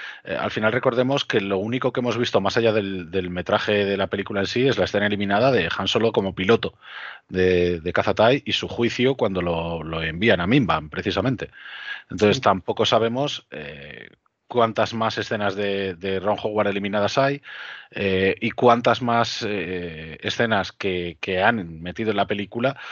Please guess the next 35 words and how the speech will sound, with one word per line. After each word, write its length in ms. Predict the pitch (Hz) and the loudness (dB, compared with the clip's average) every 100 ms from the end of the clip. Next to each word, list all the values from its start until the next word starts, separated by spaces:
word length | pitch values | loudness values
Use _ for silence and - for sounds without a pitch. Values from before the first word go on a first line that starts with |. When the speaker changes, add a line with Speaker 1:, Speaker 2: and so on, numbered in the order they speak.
| - | -14
Speaker 1:
son 400 | - - 123 123 | -6 0 2 2
realmente 460 | 104 104 101 107 101 | 0 0 0 0 0
de, 240 | 95 92 | 0 -2
de 120 | 87 90 | -2 -4
Phil 140 | 101 | -2
Lord 220 | 98 92 | -2 -2
y 40 | 90 | -2
de 80 | 87 | -4
Chris 220 | 90 - | -6 -4
Miller. 280 | 139 95 73 | -2 -2 -6
Es 100 | 85 | -2
decir, 220 | 101 110 | 0 0
no, 180 | 92 - | 2 0
Speaker 2:
Mm. 140 | 82 95 _ - | -2 -8 _ 2
Speaker 1:
realmente 340 | 113 117 123 | 4 4 4
eso 160 | 117 135 | 4 4
no, 180 | 120 113 | 2 2
no 260 | 110 104 | 0 0
es, 320 | 107 - - - | 0 0 -6 -6
eh, 380 | 87 85 87 82 | -6 -6 -6 -6
Vox 220 | 80 92 | -6 -4
Populi, 320 | 120 120 107 92 | -4 -2 -2 0
no, 340 | 95 98 95 | 0 2 0
no 300 | 90 90 92 | -2 -2 0
se 160 | - 107 | 2 2
conoce, 380 | 92 117 - | 2 0 0
¿no? 220 | 87 110 107 | 0 0 0
Y, 300 | 85 82 87 | -2 -6 -6
eh, 220 | 85 73 | -8 -6
creo 160 | - 101 | 2 4
Speaker 2:
Mm. 40 | |
Speaker 1:
que 60 | 104 | 4
han 60 | |
preferido 380 | 101 98 107 107 | 0 0 2 2
precisamente, 600 | 98 98 101 107 107 101 | 0 -2 0 0 0 -2